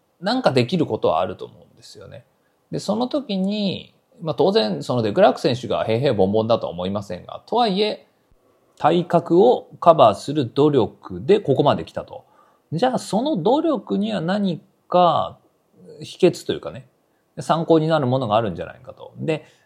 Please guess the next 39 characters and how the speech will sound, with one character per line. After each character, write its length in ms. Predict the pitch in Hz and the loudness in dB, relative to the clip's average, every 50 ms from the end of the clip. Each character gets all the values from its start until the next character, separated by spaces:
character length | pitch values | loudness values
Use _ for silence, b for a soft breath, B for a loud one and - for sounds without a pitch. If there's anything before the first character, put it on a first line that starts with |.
| b - | b -4
な 120 | 233 311 | -4 -4
ん 100 | 403 381 | -4 -2
か 120 | - 127 | -4 -4
努 200 | 110 - 190 262 | 2 4 4 6
力 260 | 349 403 - 392 - 170 | 6 4 2 2 0 0
の 140 | 180 180 | 0 0
質 580 | - - - - - 147 135 - - - 202 202 | -2 -2 -8 -2 -2 -2 -2 -2 -4 -2 -2 -2
と 340 | 202 - _ _ - - 226 | -2 -6 _ _ -2 -2 0
か 200 | - 185 147 120 | 2 0 0 0
じ 180 | 120 135 160 | 0 0 2
ゃ 100 | 180 175 | 2 4
な 160 | 156 135 180 123 | 4 2 0 4
さ 140 | - 202 | 4 2
そ 260 | 202 - - 220 214 170 | 2 2 0 2 2 2
う 20 | |
だ 100 | 131 110 | 2 2
な 200 | 113 123 120 107 | 2 2 0 0
と 80 | - 95 | 0 -2
も 100 | 90 95 | -2 -2
思 160 | 98 95 87 | -2 -4 -4
う 20 | - | -8
ん 40 | |
だ 80 | - - | -10 -14
よ 60 | - | -10
ね。 100 | 113 151 | -8 -8
そ 160 | 160 - 226 | -6 -6 -6
こ 160 | 233 - - 262 | -2 -2 -2 0
で 380 | 320 330 349 262 160 127 127 127 | 0 0 2 2 0 0 -2 -2
今 100 | - 180 | -2 -2
日 40 | 160 | 0
の 120 | 151 143 131 | 0 -2 -4
キ 160 | 131 - 135 123 123 123 120 120 | -4 -4 -4 -2 -2 0 0 4
ー 20 | |
ワ 160 | 120 123 110 98 | 6 6 6 6
ー 20 | |
ド 120 | 98 87 | 4 -2
で 80 | 82 98 | -2 0
あ 60 | 101 | 0
る 100 | - 101 | 0 -2